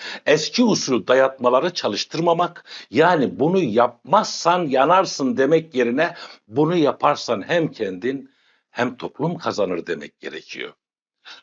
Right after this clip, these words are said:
Düşünün ki bir online oyun oynuyorsunuz. Oyun kurallarını kimse takip etmiyor. Hile yapanlar kazanır, değil mi? Sistem çöker ve oyundan zevk alamazsın.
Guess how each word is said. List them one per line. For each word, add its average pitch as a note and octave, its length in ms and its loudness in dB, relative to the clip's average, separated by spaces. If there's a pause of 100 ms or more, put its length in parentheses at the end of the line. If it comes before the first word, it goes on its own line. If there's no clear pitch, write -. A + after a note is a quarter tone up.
Düşünün E3+ 440 4
ki G2 260 -4 (220)
bir D#3 220 0
online D3 640 4
oyun D3 240 4
oynuyorsunuz. F#2+ 800 -4 (360)
Oyun G#3 380 4
kurallarını C3 760 0
kimse D#3 480 -2
takip A2 420 -2
etmiyor. E2 500 -4 (420)
Hile F3 200 4
yapanlar A2 640 2
kazanır, C#3 480 -2
değil C3 120 -6
mi? B2+ 140 -8 (380)
Sistem - 460 -4
çöker - 400 -8 (340)
ve C3 80 6
oyundan D3+ 580 2
zevk D3+ 420 0
alamazsın. A#2+ 600 0